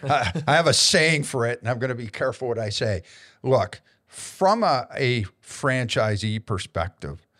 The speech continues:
I would say one of the big things is you, you don't hear us. You're just not listening to us. Um, you're imposing things that are either cumbersome, do not work,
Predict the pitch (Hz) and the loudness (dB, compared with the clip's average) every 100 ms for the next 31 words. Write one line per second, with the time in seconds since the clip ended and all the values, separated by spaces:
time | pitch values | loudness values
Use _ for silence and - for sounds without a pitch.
0 | _ _ _ - 127 147 151 127 - 120 | _ _ _ -2 2 2 2 -2 -2 -2
1 | 117 104 92 92 104 107 110 95 87 95 | 0 -2 -2 -2 -2 -2 -6 -4 -4 -4
2 | 85 - 120 - - 117 120 - 123 127 | -4 -10 -20 -20 -6 -2 -2 -4 -4 0
3 | 131 - - 104 87 - - - _ _ | -2 -4 -4 -2 -2 -4 -10 -12 _ _
4 | _ _ - 113 110 139 - 143 - 92 | _ _ -4 -2 0 0 2 0 -2 -4
5 | 104 - 101 90 - 82 82 - - - | -4 -4 -6 -6 -6 -4 -4 -6 -12 -14
6 | _ _ - _ - 110 107 107 - 107 | _ _ -20 _ -4 0 0 -2 -8 -4
7 | 127 135 123 110 - 147 180 180 147 123 | 2 2 2 -2 -4 0 2 0 -2 -2
8 | 110 123 113 110 98 - 107 101 - 104 | -2 0 0 -2 -6 0 0 0 -2 -2
9 | 101 107 107 104 90 87 - 151 135 127 | -2 0 0 0 -4 -6 -2 -2 0 -2
10 | - 120 107 101 98 92 92 87 - 120 | -2 -4 -6 -8 -10 -8 -8 -8 -2 4
11 | 131 117 - | 4 4 -2